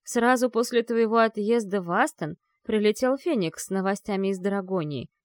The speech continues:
Свадьба расстроена. Салея поспешно покинула королевство эмпатов,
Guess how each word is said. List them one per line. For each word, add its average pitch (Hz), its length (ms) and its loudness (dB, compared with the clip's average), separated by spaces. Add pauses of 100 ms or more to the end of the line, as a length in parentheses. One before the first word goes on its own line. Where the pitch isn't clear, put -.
(420)
Свадьба 190 520 -2
расстроена. 143 760 -2 (760)
Салея 262 500 4
поспешно 240 580 0
покинула 214 540 2
королевство 170 600 0
эмпатов, 196 720 -2